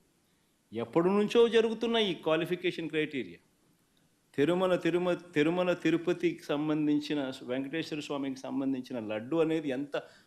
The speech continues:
ప్రసిద్ధి కాంచిన లడ్డు అంటే, దానికి సంబంధించిన లడ్డు తయారీలో వాడే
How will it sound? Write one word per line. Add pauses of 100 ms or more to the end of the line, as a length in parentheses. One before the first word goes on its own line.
(220)
ప్రసిద్ధి
కాంచిన
లడ్డు
అంటే, (1200)
దానికి
సంబంధించిన
లడ్డు
తయారీలో
వాడే